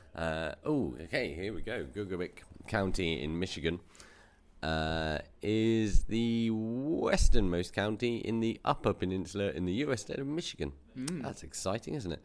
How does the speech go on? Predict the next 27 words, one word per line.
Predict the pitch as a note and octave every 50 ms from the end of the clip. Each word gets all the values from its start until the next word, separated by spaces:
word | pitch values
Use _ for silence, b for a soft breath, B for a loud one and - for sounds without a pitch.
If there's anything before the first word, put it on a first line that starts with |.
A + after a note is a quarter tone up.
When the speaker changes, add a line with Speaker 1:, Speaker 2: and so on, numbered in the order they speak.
| B B B B - -
Speaker 1:
Population | C#3 A#2+ A#2+ A#2 A#2 A#2+ A#2 - - A#2
of | A2+
sixteen | - - - D3+ B2+ - - C3 B2+ B2
thousand | A#2 A#2+ A#2+ A2+ A2 A#2+
four | A2 - C3 B2+
hundred | A#2+ A#2+ A#2 G#2 A2 A2 G2
twenty-seven, | - A#2+ A#2 A2+ G#2+ - A#2 G2 D#2 C#2+ C#2+ -
but | F2 C#2+
one | D2+ G#2+ A#2
of | A2 F2
those, | D2+ D2+ E2 F#2 G2 - - - -
C | - - G2+
L | F2 D#2+
Wellington, | D#2+ E2+ F#2 F2 D#2 C#2+ D2 E2+ D#2+ D#2 D#2+
he | F#2 G2
lives | F#2 E2+ D#2+ D2+
in | F#2 D#2+ D#2
Wellington. | D#2 F2 E2 D#2 D2 C#2+ - D2+ C#2+ - - -
Speaker 2:
Yeah. | D3 C3 A#2+ A#2+ B2 A#2 G#2+ - - - - E2+ E2 D2+
Speaker 1:
Um, | D2 C#2+ D2 D2+ D2 D2+ D2+ D2+ E2 D#2+ D2
just | D2 F2+ E2+ -
the | F2
one. | E2+ C#2+ D#2+ D#2 D2 E2+ F2 B B B B B B B B B B B B _ _ - - -
Oh, | E2 - - E2+ D#2 D2
this | - - - -
is | - - C2
a | -